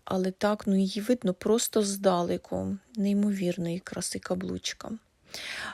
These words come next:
А поки озвучувала відео, знайшла ще декілька.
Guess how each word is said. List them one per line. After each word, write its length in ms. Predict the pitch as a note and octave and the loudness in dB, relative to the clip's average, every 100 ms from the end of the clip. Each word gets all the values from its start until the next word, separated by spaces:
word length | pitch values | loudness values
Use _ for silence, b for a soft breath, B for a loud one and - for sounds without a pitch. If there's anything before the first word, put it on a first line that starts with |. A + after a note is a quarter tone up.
| - | -4
А 220 | G3 F#3+ | 0 0
поки 400 | - G3+ - G3 | 2 0 2 2
озвучувала 840 | F#3+ F#3+ G3+ G3 - F#3 F#3 F#3 | 2 0 -2 -2 -2 0 2 2
відео, 420 | F3+ F#3 F#3 F3+ | 0 -2 0 -2
знайшла 580 | F3+ F3+ F#3 - F3+ F3 | -2 -2 -2 0 0 -2
ще 440 | F3+ - G#3+ B3 C#4 | 0 2 4 4 4
декілька. 840 | G#3 A#3 - G#3+ G#3+ - G3 G3+ | 4 2 2 -4 -6 -4 -2 -2